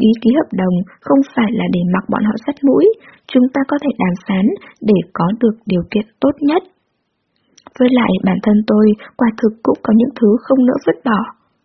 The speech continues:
Vì tương lai, vì fan của tôi, tôi không thể lùi bước, cũng không muốn lùi bước. Đàm Tử,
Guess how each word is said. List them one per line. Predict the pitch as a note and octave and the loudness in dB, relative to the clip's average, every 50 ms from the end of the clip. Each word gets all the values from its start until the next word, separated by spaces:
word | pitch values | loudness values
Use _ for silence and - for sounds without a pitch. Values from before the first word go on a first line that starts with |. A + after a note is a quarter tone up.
| _ _ _ _ | _ _ _ _
Vì | - F#3+ F3+ F3+ - | 2 2 2 2 2
tương | G#3 G#3+ G#3 G#3 G#3+ A#3 A3 | 2 2 2 2 2 0 0
lai, | G#3 G#3 G#3+ G#3 G#3+ - - - _ _ - | 2 2 0 0 -2 -4 -10 -20 _ _ 2
vì | - A3+ G#3+ A3 | 2 2 2 0
fan | - - B3+ C4 - | -2 -2 -2 0 0
của | - G3 E3+ - - | 0 0 0 -2 -2
tôi, | G#3+ A3 A3+ A3+ A3 A3 - - - _ | 0 2 2 2 0 0 -4 -12 -8 _
tôi | - C#4+ C#4 | -2 -2 2
không | - C#4 C#4 C#4 | 2 2 2 2
thể | C4 G#3 F3+ F3+ | 0 0 0 0
lùi | F#3+ F3+ E3+ E3+ - | 0 0 0 0 0
bước, | A#3+ C4+ D#4 F#4 - _ - - _ _ - | 0 0 0 0 -4 _ -20 -20 _ _ -2
cũng | - B3 C4+ C#4 - | -2 -2 -2 -2 -4
không | - - B3 A3+ G#3 G3 | -2 0 2 2 2 2
muốn | F#3 F#3 G3+ A#3 | 2 0 0 2
lùi | A#3+ G#3+ F3+ - - | 2 2 2 2 2
bước. | A#3+ C#4 D#4+ F#4 - _ _ _ _ _ _ _ _ _ _ _ _ _ _ _ _ _ _ - | 2 2 0 0 -4 _ _ _ _ _ _ _ _ _ _ _ _ _ _ _ _ _ _ -4
Đàm | - G3 F3+ F#3 - | -2 -2 -2 0 0
Tử, | - G3 | 0 2